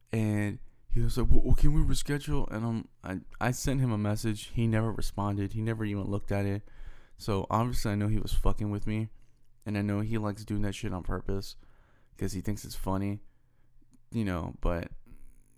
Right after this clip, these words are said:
you know, I, I would've understood, yeah, if you're joking with me, okay, you know, but this is my, this is my show. This is my time. This is my, my thing that I do. I'm not gonna let you fuck around and make fun of me and waste my time, you know.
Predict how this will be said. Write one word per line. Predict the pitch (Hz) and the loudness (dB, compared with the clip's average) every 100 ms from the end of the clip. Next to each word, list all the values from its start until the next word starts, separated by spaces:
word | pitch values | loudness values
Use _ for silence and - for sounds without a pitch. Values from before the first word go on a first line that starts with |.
| _ | _
you | 131 123 | -4 -2
know, | 95 87 - - | -2 -4 -10 -8
I, | 90 - | -6 -4
I | 131 | -2
would've | 135 135 | 2 4
understood, | 117 - 117 110 | 2 0 -2 0
yeah, | 110 107 | 0 0
if | 110 | -2
you're | 92 | -8
joking | 78 107 - 104 | -2 -2 -2 -6
with | 98 | -6
me, | 98 95 | -6 -4
okay, | 95 - - | -6 -6 -6
you | 80 92 | -6 -8
know, | 71 64 | -8 8
but | - - - | 8 8 -2
this | 120 151 | -6 -4
is | 135 | -4
my, | 107 98 98 92 - - | -2 -4 -4 -6 -12 -20
this | - 139 | -14 -8
is | |
my | 151 | -6
show. | - - 107 - - - - - | -6 -6 -6 -8 -12 -14 -14 -14
This | - | -12
is | - | -8
my | - - | -8 -6
time. | - 101 98 64 | -4 -2 -4 -8
This | 113 110 | -10 -12
is | 117 | -8
my, | 101 95 92 - | -6 -4 -6 -6
my | 95 | -8
thing | 104 131 120 | -6 -6 -6
that | 85 | -6
I | - - | -8 -10
do. | 65 - - - - - - - - | -10 -10 -12 -20 -20 -20 -20 -20 -8
I'm | 117 | -4
not | 131 | -4
gonna | 127 101 | -4 -6
let | 95 104 - | -6 -8 -10
you | 95 - | -10 -8
fuck | - 104 - | -2 0 0
around | 87 85 | -2 -8
and | 67 | -8
make | 95 95 | -8 -8
fun | - 90 | -6 -6
of | 90 | -4
me | 90 | -6
and | 80 | -6
waste | 90 - | -8 -8
my | - - | -10 -12
time, | - 76 55 - - - - - - - - - - - | -10 -10 -10 -14 -16 -18 -18 -20 -20 -20 -20 -20 -20 -12
you | 107 | -6
know. | 92 55 | -6 -6